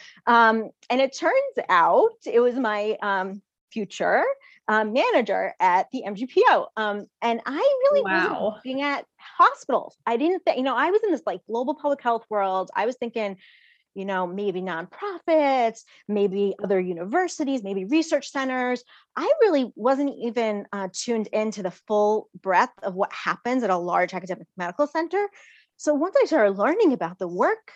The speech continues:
Speaker 1: that our team does, I was just totally jazzed, and I, it was the right fit. So it was, like, totally, um, fate, I <laughs> guess. Fate was in my favor, but, um, and I came into the department that I'm in now. Um,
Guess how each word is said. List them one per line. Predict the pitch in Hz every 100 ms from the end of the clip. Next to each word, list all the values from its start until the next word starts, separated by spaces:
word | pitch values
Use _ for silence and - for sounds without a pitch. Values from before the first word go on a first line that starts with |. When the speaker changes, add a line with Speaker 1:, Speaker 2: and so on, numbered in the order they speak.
| _ -
Speaker 1:
that | 185 -
our | 190
team | 185 - 202 196
does, | 196 339 381 - - - _ _ -
I | 277 403
was | 302 185
just | 202 -
totally | - 214 196
jazzed, | 175 165 160 160 _ 202
and | 196 -
I, | 190 196 190 190 185 - -
it | 208
was | 214
the | 196
right | 196 -
fit. | - - 135 _
So | - 214
it |
was, | 220 233
like, | 233 -
totally, | 349 403 330 240 196
um, | 196 190 180 143 156 170 _ _ _ _ - -
fate, | 240 226 - -
I | 226
<laughs> |
guess. | 233 403 - - _ - - - - _
Fate | 285 269
was | 254
in | 240
my | 214
favor, | 190 202 185 156 156
but, | 208 180
um, | 214 220 202 185 _ _ _ _ _ _ _
and | 240
I | 254
came | 233 262 254
into | 269 285 277 294
the | 294
department | 285 240 285 302
that | 269
I'm | 202
in | 208 233
now. | 202 170 233 - _ _ - _ _ _ 208
Um, | 214 202 196 185